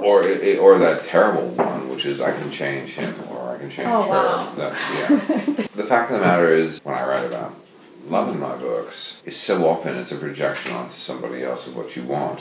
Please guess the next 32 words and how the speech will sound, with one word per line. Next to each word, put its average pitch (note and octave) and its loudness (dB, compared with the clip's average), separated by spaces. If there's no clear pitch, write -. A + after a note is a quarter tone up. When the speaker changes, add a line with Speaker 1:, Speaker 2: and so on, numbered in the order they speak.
Speaker 1:
You're D#2+ 0
not C#2+ -2
looking D2 -6
at A#1+ -10
the C2+ -4
other B1+ -2
person, B1+ -4
you're B1+ -6
looking B1+ -6
at A#1+ -6
everything B1 -4
you A1+ -10
need. C2+ -8
Speaker 2:
Mm-hmm. G3 -4
Speaker 1:
And C2+ -8
that's G2 2
also A2 2
the D2 -10
kind D2 -6
of C2+ -10
sadness - 0
that C#2 -6
happens D2+ -6
so D2 -4
often D#2+ 0
is C#2 -6
people F#2+ -6
start D2+ 2
out C#2 2
hopefully, - -2
but F2+ -2
they're - 0